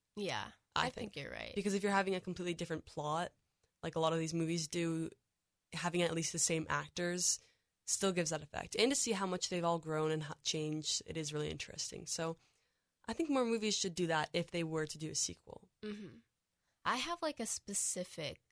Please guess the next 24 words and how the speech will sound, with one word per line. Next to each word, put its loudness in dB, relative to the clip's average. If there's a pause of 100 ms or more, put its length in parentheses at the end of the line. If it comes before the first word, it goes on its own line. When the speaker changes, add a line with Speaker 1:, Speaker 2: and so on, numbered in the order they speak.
(100)
Speaker 1:
movie -6
that -4
I -2
want -6
a -8
Speaker 2:
Mm-hmm. 0
Speaker 1:
sequel 0
for. -2 (480)
Um, 2
have -6
you -2
heard -2
of -4
the -2
movie -2
Ten -2
Things -4
I -4
Hate -6
About -8
You? -12 (240)
Speaker 2:
Oh, 4
yeah. 2 (360)
Speaker 1:
I 0